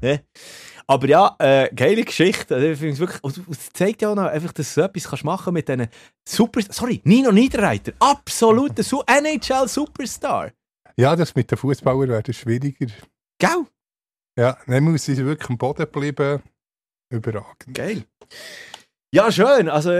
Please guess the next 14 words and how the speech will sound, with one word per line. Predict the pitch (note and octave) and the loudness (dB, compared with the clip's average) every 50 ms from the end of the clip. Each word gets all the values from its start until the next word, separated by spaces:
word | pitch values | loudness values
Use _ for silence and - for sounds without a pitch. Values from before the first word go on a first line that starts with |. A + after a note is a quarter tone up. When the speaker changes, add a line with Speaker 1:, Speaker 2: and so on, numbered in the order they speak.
| E3 - | 0 -2
Speaker 1:
ich | E3+ D#3+ | -4 -2
finde | F3+ F#3+ F#3+ F#3 F3 | -2 0 0 -2 -4
es, | D#3+ - | -6 -8
ich | - E3 | -6 -4
bin | D#3+ F3 E3+ E3 E3 - _ _ | -2 0 0 0 -2 -6 _ _
wirklich | - D#3 D3+ F3 F#3 F#3+ - F#3 F3 - | -8 -4 -4 -4 -4 -4 -4 -6 -6 -6
Feuer | - - - - - - - E3 F3+ G#3 | -8 -14 -16 -18 -14 -10 -8 -6 -6 -4
und | F#3 D#3+ | -6 -4
Flamme | - D3 C3 D3+ F3 E3+ | -4 -4 -4 -4 -4 -8
für | - - | -8 -8
die | D3 C3+ | -6 -4
Hockey-W | B2+ C3+ C3+ - - C#3+ B2+ B2+ B2+ B2 B2 | -4 -4 -4 -6 -6 -6 -6 -4 -2 -2 -2
M. | A#2 F#2+ F2 E2+ E2 - - _ _ _ _ _ _ _ _ _ _ _ _ _ | -2 -4 -6 -10 -12 -16 -20 _ _ _ _ _ _ _ _ _ _ _ _ _
Wirklich. | - - D3+ A3+ G#3+ - | 0 2 2 2 0 0